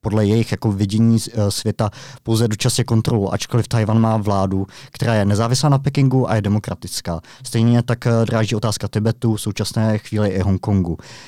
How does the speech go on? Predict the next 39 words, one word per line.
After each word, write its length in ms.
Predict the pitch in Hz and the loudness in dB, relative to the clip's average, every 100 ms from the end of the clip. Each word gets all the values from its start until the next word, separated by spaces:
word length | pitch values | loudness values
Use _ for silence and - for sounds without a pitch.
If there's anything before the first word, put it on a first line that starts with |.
| - _ _ | -20 _ _
Vlastně 240 | 120 147 131 | -4 2 2
dá 120 | 123 | 2
se 140 | 127 | 0
říct, 340 | 107 110 - 120 | 0 0 0 0
že 260 | 107 120 | 2 2
možná 800 | 104 98 101 107 127 131 135 117 - - | 2 2 2 2 4 4 4 2 -4 -2
ten 140 | 110 | 0
separatismus 880 | - - 147 139 101 90 82 - - | -2 -2 -2 0 -2 -2 -4 -4 -4
je 80 | 101 | -2
jeden 240 | 110 113 | 2 2
jako 280 | 110 123 123 | 2 0 -2
z 100 | 107 | 0
největších 480 | 104 110 117 - 135 | 0 2 0 -4 -6
problémů 440 | - 107 117 123 131 | -4 -2 0 0 -2
Číny 500 | - - 98 87 98 - - - - - | -8 -6 -4 -2 -4 -8 -18 -20 -12 -4
a 220 | 101 101 101 | -2 0 -2
pokud 180 | 110 117 | -4 -4
by 120 | 107 | -2
ho 120 | 117 117 | 0 0
Západ 280 | 120 123 | -2 -2
dobře 240 | 117 107 120 | -2 -2 -4
dokázal 380 | 113 123 113 101 | -2 -2 0 -2
využít, 460 | 120 139 90 - - | -2 -4 -6 -10 -10
tak 180 | 90 95 | -8 -6
vlastně 320 | 95 - 107 | -6 -2 -2
dokáže 340 | 98 101 104 | 0 -2 -2
tu 120 | - | -6
Čínu 420 | 107 - 92 95 92 - - | -8 -4 0 0 -2 -6 -8
v 20 | |
tom 180 | 104 101 | -2 -2
ekonomickém 720 | - - 101 101 - 104 98 101 | -2 0 0 0 -2 -2 0 -2
i 80 | 101 | -2
dominantním 440 | 98 98 92 107 | 0 0 0 0
nástupu 360 | 90 - - 101 | -2 -4 -2 -2
na 80 | |
světovém 400 | - 95 101 98 | -2 -4 -2 -2
poli 320 | - 95 95 - - - | -2 -2 -4 -6 -16 -6
minimálně 400 | 101 107 104 107 | 0 2 2 0
zpomalit. 480 | - 104 104 87 | 0 0 0 -4